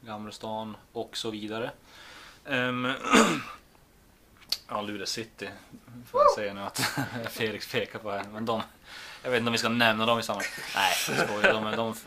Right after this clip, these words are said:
ni har fostrat många stora spelare. Samir Ali har spelat, eh, i Luleå City, om du vet vem det är. Ehm, Anton, eh, vad, när, när föddes intresset för basket då?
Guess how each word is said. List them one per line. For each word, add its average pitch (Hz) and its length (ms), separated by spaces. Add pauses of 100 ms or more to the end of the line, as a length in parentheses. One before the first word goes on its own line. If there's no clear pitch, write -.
(480)
ni 123 80
har 120 60
fostrat 110 420
många 104 320
stora 101 580 (120)
spelare. - 400 (960)
Samir 123 360
Ali 117 340
har 101 60
spelat, - 500 (400)
eh, 110 80
i 107 180
Luleå 101 200 (140)
City, - 400 (460)
om - 80
du - 60
vet 101 140
vem 104 80
det 107 60
är. 113 120 (960)
Ehm, 117 440 (1000)
Anton, 117 580
eh, 113 260 (600)
vad, 127 340
när, 143 180
när 151 160
föddes 156 480
intresset 151 560
för - 100
basket 98 440
då? - 100